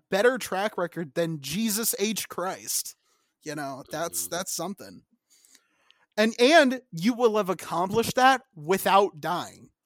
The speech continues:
Speaker 1: right? Like, 'cause he, he had to die and then come back. You just didn't die at all. You're just,
Speaker 2: Yes.
Speaker 1: you just wish you did, because Jesus Christ, that would be so painful. That would be incredibly painful. One
Speaker 2: Yeah.
Speaker 1: meal a week,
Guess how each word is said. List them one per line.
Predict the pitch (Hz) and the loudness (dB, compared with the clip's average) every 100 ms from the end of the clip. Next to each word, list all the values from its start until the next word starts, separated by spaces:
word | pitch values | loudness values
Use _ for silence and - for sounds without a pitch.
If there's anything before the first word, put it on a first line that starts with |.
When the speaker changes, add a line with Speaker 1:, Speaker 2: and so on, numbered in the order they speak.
| _ - | _ -8
Speaker 1:
right? | 170 220 - | 0 0 0
Like, | 160 - - | -10 -10 -8
'cause | 196 - | -6 2
he, | 339 269 - | 2 2 -2
he | 254 269 | -4 -2
had | 233 180 | 0 -2
to | |
die | 147 175 175 170 | -2 0 0 -2
and | 151 | -4
then | 143 | -8
come | 139 139 131 | -10 -10 -6
back. | 180 147 120 - _ - 165 _ | -4 -4 -6 -18 _ -20 -20 _
You | 147 156 269 | -10 0 0
just | 180 175 147 | 0 -4 -2
didn't | 180 196 160 | 0 0 -2
die | 175 175 156 | -4 -4 -4
at | 135 | -6
all. | 185 - 110 - _ 143 | -8 -10 -16 -20 _ -14
You're | 175 | -12
just, | 151 87 | -8 -6
Speaker 2:
Yes. | 80 - - 110 - | -6 -6 -8 -10 -10
Speaker 1:
you | 185 185 | -6 -4
just | 160 160 | -6 -6
wish | 240 - | -4 -4
you | 151 | -8
did, | 127 101 110 _ _ _ _ _ _ _ - | -16 -18 -20 _ _ _ _ _ _ _ -12
because | 165 135 127 123 - - _ _ _ _ _ - _ - 156 | -10 -10 -8 -8 -8 -10 _ _ _ _ _ -20 _ -20 -14
Jesus | - - 175 202 190 165 - | -10 -8 -6 -4 -4 -4 -6
Christ, | - 165 151 139 | -8 -8 -8 -10
that | |
would | 120 | -10
be | 110 | -10
so | - 123 | -10 -10
painful. | - 117 101 - - _ 175 | -14 -18 -18 -20 -20 _ 0
That | 190 | 2
would | 190 143 | 2 -2
be | 139 | -10
incredibly | 131 - - 151 160 160 131 127 | -12 -18 -20 -10 -8 -8 -10 -16
painful. | - 113 - - - _ _ _ | -16 -18 -18 -20 -20 _ _ _
One | _ 202 | _ -6
Speaker 2:
Yeah. | 117 208 240 240 | 2 4 4 2
Speaker 1:
meal | 247 240 | 2 0
a | |
week, | 214 175 123 | -2 -6 -8